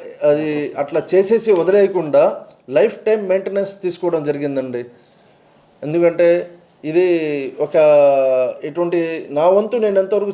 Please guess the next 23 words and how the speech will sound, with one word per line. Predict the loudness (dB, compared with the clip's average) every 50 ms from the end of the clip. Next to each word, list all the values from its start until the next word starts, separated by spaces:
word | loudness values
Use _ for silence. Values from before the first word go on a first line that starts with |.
| -2 -2
చేయగలుగుతానో | 0 2 0 0 0 0 -2 0 -2 -4 -4 -8 -12 -8 -4 -4
చేసుకుంటా, | -4 -4 -4 -8 -6 0 2 2 2 0 -2 -6 -12 _ _ _ _ _ _ -20 -8 -2
సేవలు | 0 2 2 2 0 0 -2 -4 -6 -8 -12 -8 -6
చేసుకుంటా | -6 -6 -6 -6 -4 -2 -2
పోతున్నాను | -2 -2 -6 -10 -8 -6 -8 -6 -4 -2
కాబట్టి | -4 -4 -4 -4 -6 -6
ఇవన్నీ | -6 -6 -6 -8 -12 -8 -6 -6 -4 -4 -4 -4 -4 -4 -6 -6 -6 -6
నాకు | -4 -2 0 0 0 0 -4 -6 -6 -6 -6 -8 -8 -10 -12 -16 _ _ _ _ -20 -20 _ _ _ _ -12
ఈ | -8 -6 -4 -4 -4 -2 0 0
గమనించి | 0 0 0 0 -2 -2 -2 -2 0 2
వీళ్ళు, | 2 2 2 2 0 -2 -2 -2 -2 -2 -4 -4 -4 -4
ఈ | -4 -6
ట్రస్ట్ | -6 -6 -6 -6 -6 -2 0
వాళ్ళు | 2 2 2 2 2 0 2 2 0 0 -2 -4 -6 -8 -12 _ _ _ _ _ -2
నాకు | 0 0 0 0 -4
ఈ | -4 -2 0
అవార్డు | 0 2 2 2 2 2 2 0
ఇవ్వడం | -2 0 0 0 0
జరిగింది. | 0 -2 -2 -2 -4 -6 -4 -4 -6 -6 -8 -12 -20 _ _ _ -20 _ _ _ _ _ _ _ _ -12
ఇంకా | -10 -4 0 2 4 6 6 6 4 4 2 0 0
వాళ్ళు | 0 2 2 2 0 0 -2
చెప్పడం | -2 0 0 0 0 0
ఏంటంటే | 0 0 0 -2 0 0 0 2 2 2 2 0 -2 -4